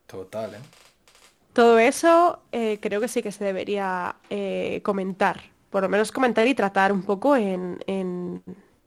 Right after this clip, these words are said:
Speaker 2: en las clases también, en el colegio. Y decir eso, que, que oigan a personas adultas,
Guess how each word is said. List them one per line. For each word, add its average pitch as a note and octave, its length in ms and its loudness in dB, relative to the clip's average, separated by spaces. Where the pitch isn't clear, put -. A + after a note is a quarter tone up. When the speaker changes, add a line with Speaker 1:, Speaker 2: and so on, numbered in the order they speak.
Speaker 2:
en F#3 160 -6
las E3+ 140 -10
clases G3 480 -2
también, G3 460 0
en F#3+ 100 -2
el F#3 80 -2
colegio. G3 580 -2
Y G3+ 140 0
decir G3 380 2
eso, A#3 260 4
que, G3+ 260 2
que G#3 320 2
oigan A3+ 360 4
a G#3+ 100 4
personas G3+ 320 -2
adultas, C4+ 600 2